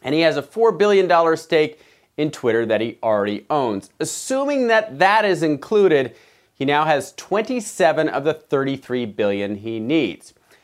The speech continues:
Now, that leaves, of course, the six billion unfunded. U B S says he may have to pay taxes on the August stock sale, but he may have a lot left over from last year's sales. Bottom line,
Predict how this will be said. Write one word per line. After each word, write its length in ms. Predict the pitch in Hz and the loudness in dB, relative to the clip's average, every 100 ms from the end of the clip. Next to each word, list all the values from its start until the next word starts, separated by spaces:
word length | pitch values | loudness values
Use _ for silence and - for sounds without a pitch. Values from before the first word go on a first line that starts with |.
| _ | _
Now, 100 | - | -10
that 500 | 104 135 185 - - _ _ - | 0 2 2 0 -8 _ _ -6
leaves, 320 | 143 139 131 | -2 -2 -4
of 120 | 131 | -8
course, 260 | - 110 110 | -4 -4 -4
the 120 | 117 | -10
six 260 | - 117 | -8 -8
billion 300 | - 120 113 | -4 -2 -2
unfunded. 580 | 113 113 - 180 131 95 | -2 -6 -2 -2 -2 -4
U 160 | 123 226 | -4 -2
B 200 | 240 220 | 2 4
S 280 | 175 156 - | 4 0 -2
says 260 | 151 143 | -2 -2
he 140 | - 143 | -6 -4
may 400 | 135 160 214 220 | -2 0 0 0
have 240 | 185 180 | 0 -4
to 80 | 180 | -6
pay 220 | 165 131 | -6 -6
taxes 720 | 117 - 160 160 - 175 175 - _ _ | -4 -2 -2 -2 -2 -2 -4 -10 _ _
on 140 | 110 | -6
the 140 | 120 - | -4 -2
August 460 | 107 110 104 95 | 0 0 0 -8
stock 320 | - 160 170 - | -4 -2 0 -2
sale, 380 | 135 117 123 - | 0 2 0 2
but 420 | 247 196 196 - _ | 4 4 0 -10 _
he 100 | 214 | -4
may 160 | 156 | -2
have 220 | 139 135 | 0 0
a 20 | 139 | 2
lot 260 | 131 127 | 2 2
left 220 | 135 127 | 2 0
over 180 | 127 113 | -2 -4
from 240 | 120 175 175 | -4 -4 0
last 360 | 214 233 226 | 2 0 -2
year's 240 | 170 127 - | -4 -4 -2
sales. 300 | 127 101 - | 0 0 -4
Bottom 420 | - 165 220 220 | 0 4 4 2
line, 420 | 190 147 98 80 | 2 2 -2 -6